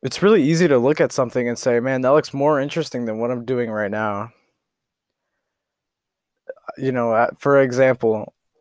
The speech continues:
what I've been doing for the last two weeks, nothing. I've been, you know, looking for breaks, you know, looking to do something else than, you know, what I've been doing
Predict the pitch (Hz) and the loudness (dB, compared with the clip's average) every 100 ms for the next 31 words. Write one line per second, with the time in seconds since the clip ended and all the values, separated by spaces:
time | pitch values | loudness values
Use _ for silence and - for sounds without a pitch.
0 | _ _ _ - 135 139 135 131 127 139 | _ _ _ -6 0 2 2 0 0 0
1 | 139 147 147 147 147 - 147 151 - - | 0 0 4 4 2 -2 -2 -2 -4 -14
2 | - 110 110 104 92 98 113 _ _ - | -10 -8 -8 -10 -14 -16 -20 _ _ -20
3 | - _ _ _ _ _ _ _ - 127 | -20 _ _ _ _ _ _ _ -8 -6
4 | 135 117 131 120 104 - _ _ _ _ | -4 -6 -8 -8 -12 -16 _ _ _ _
5 | _ _ _ _ _ _ _ _ _ _ | _ _ _ _ _ _ _ _ _ _
6 | _ _ _ _ _ _ _ _ _ _ | _ _ _ _ _ _ _ _ _ _
7 | - 135 127 123 117 113 104 - _ _ | -8 -6 -6 -6 -6 -6 -8 -12 _ _
8 | _ _ _ 131 156 170 143 - 127 101 | _ _ _ 2 2 2 -4 -2 -2 2
9 | 120 131 110 - - - _ _ _ _ | 4 6 2 -4 -12 -14 _ _ _ _
10 | _ 127 127 127 143 151 139 - 127 120 | _ -10 -4 2 2 0 -4 -4 -6 -6
11 | - 127 120 117 120 123 113 110 107 107 | -4 -6 -4 0 0 0 -6 -8 -6 -2
12 | 113 117 117 117 110 120 110 107 | 0 0 -2 -6 -4 -2 -4 -6